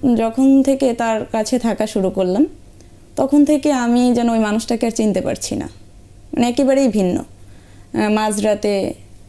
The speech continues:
অন্য মেয়েদের কল আসে, একটা, একে একে করে আমি সব কিছু বুঝতে পারি যে আমি যে মানুষটাকে চিনতাম সম্পূর্ণ ফেক, সে আমার অনুপস্থিতিতে একাধিক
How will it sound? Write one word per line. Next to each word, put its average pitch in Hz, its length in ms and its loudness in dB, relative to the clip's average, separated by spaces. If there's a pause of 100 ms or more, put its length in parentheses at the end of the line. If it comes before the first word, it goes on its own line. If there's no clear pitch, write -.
(220)
অন্য 214 240 0
মেয়েদের 190 500 -2
কল 185 280 -2
আসে, - 320 -4 (760)
একটা, 277 520 0
একে 269 160 0
একে 277 160 0
করে 269 200 0
আমি 262 120 2
সব 254 160 -2
কিছু 262 200 0
বুঝতে 208 320 -2
পারি - 280 -6 (240)
যে 214 120 2
আমি 220 180 0
যে 220 100 0
মানুষটাকে 226 540 -2
চিনতাম 226 380 0
সম্পূর্ণ 208 520 -2
ফেক, 190 260 -2 (540)
সে 220 120 0
আমার 196 240 -2
অনুপস্থিতিতে 214 760 -2
একাধিক 202 460 -2